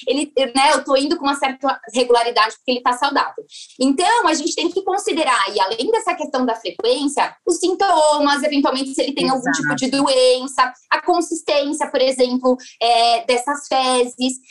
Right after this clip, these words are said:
Speaker 1: E,
Speaker 2: Uhum.
Speaker 1: e, e falando aí um pouco, né, da minha experiência, do que eu pesquiso, grande parte das pessoas, ãh, mesmo com essa regularidade intestinal, muitas vezes não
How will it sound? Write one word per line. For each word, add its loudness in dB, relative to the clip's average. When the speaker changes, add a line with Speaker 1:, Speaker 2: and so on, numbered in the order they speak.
Speaker 1:
E, 2
Speaker 2:
Uhum. 2
Speaker 1:
e, 0
e -4
falando 2
aí 2
um -2
pouco, 2
né, 2
da 0
minha -2
experiência, 0
do -6
que -2
eu 0
pesquiso, -2
grande 2
parte -2
das -4
pessoas, 2
ãh, 2
mesmo 2
com -2
essa -2
regularidade -2
intestinal, 0
muitas -2
vezes 0
não 2